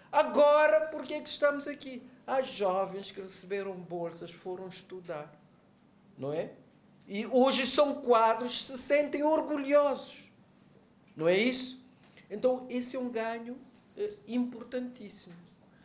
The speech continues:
É um ganho muito grande. Agora, chegado a este ponto, o que é que temos de fazer? É ir ampliando.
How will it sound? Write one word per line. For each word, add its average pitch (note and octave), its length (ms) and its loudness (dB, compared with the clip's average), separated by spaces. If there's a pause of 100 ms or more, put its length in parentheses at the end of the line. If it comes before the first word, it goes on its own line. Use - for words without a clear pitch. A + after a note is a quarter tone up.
(200)
É F#3 80 -2
um F#3+ 100 0
ganho G3+ 520 2 (420)
muito G#3 680 0 (240)
grande. F3+ 400 2 (320)
Agora, G#3+ 720 4 (240)
chegado B3+ 880 4
a A3 60 8
este F#3+ 400 2
ponto, D3+ 720 -6
o G3 100 -12
que A#3+ 100 2
é A#3+ 40 2
que A#3+ 100 -4
temos A3+ 300 -8
de G#3 80 -10
fazer? F3 480 -8 (1120)
É C#4+ 440 4 (160)
ir D4+ 240 -4
ampliando. C4 640 -8